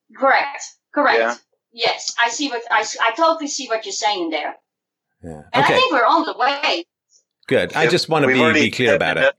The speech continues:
Speaker 2: that
Speaker 3: You know,
Speaker 2: direction.
Speaker 3: I'm not telling you what to do, but I'm just, I wanna always inform people of the costs and benefits, right? And if, if your concern is that
Speaker 1: Okay.
Speaker 3: your kids may end up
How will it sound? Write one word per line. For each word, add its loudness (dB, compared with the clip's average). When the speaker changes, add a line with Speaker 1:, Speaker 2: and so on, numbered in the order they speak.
Speaker 2:
that 2
Speaker 3:
You 0
know, 0
Speaker 2:
direction. -2
Speaker 3:
I'm 0
not 2
telling 2
you 2
what 2
to -6
do, 4
but 2
I'm 2
just, -2
I 0
wanna 2
always 2
inform 2
people -2
of -4
the -6
costs -4
and -4
benefits, -6
right? -6
And 0
if, -2
if -4
your 2
concern 2
is 0
that -2
Speaker 1:
Okay. -6
Speaker 3:
your -2
kids 0
may 2
end 0
up -2